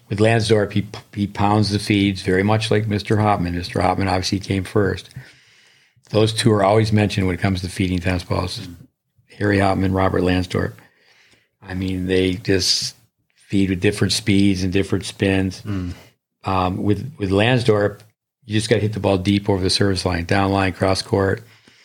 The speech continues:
Speaker 1: and you gotta get twenty in a row. And it's a real gasser. I mean, he's just, but you, you get to seventeen, you get to eighteen, you miss, you start again at zero.
Speaker 2: Yeah, yeah.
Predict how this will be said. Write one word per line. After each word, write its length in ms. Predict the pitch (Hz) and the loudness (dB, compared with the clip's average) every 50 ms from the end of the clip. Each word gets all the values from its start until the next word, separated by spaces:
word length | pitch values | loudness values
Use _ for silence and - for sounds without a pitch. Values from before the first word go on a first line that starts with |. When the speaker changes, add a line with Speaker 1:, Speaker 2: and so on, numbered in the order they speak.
| _ _ _ _ _ _ - - - - - - - - - | _ _ _ _ _ _ -20 -20 -20 -20 -20 -20 -20 -12 -6
Speaker 1:
and 420 | - 95 95 92 92 90 90 95 | -2 0 0 2 0 0 0 -2
you 120 | 98 95 95 | -2 0 0
gotta 120 | 101 95 | 0 0
get 200 | 92 98 101 - | 0 -2 -4 -4
twenty 280 | - - 104 98 95 95 | -2 -2 0 0 0 0
in 80 | 90 | 0
a 40 | 92 | 0
row. 400 | 92 98 98 95 90 85 82 - - - _ _ _ _ _ _ _ _ - | 0 2 2 2 2 0 -2 -6 -12 -20 _ _ _ _ _ _ _ _ -4
And 80 | 101 98 | -2 -2
it's 160 | 101 95 - | 0 0 2
a 40 | 104 | 2
real 160 | 107 101 95 | 2 2 2
gasser. 440 | 87 92 90 92 95 - - 95 92 | 2 2 2 2 0 0 -2 -2 -2
I 40 | 85 | -2
mean, 160 | 87 87 90 | -2 -2 -2
he's 160 | 90 87 - | -4 -2 -2
just, 180 | 95 95 - - - _ _ _ _ _ _ _ _ | -4 -4 -4 -6 -10 _ _ _ _ _ _ _ _
but 220 | 98 87 85 - | -6 -6 -4 -4
you, 60 | 107 | -6
you 300 | 101 101 95 90 92 95 | -6 -6 -8 -10 -12 -10
get 180 | 95 - 104 92 | -4 -4 -4 -2
to 100 | - 104 | 0 0
seventeen, 680 | - - 107 98 95 95 87 - 104 101 101 98 95 92 | 2 2 2 2 0 0 0 2 2 4 4 2 2 0
you 100 | 98 98 | 0 -2
get 120 | 98 95 | -2 -2
to 80 | - 98 | 0 0
eighteen, 380 | 98 98 95 - - 101 95 92 | 0 0 0 0 0 2 2 2
you 80 | 92 | 2
miss, 240 | 92 95 95 - - | 0 0 0 0 -2
you 60 | 95 | -4
start 260 | - - - 95 90 | -4 -2 -2 -2 -2
again 220 | 90 90 92 90 87 | -2 -2 -2 -2 -2
at 100 | 85 82 | -2 -4
zero. 280 | 85 90 90 87 90 90 | -2 -2 0 2 2 2
Speaker 2:
Yeah, 180 | 87 87 87 - - | 0 -2 -4 -6 -6
yeah. 220 | - 98 95 90 | -4 -2 -2 -2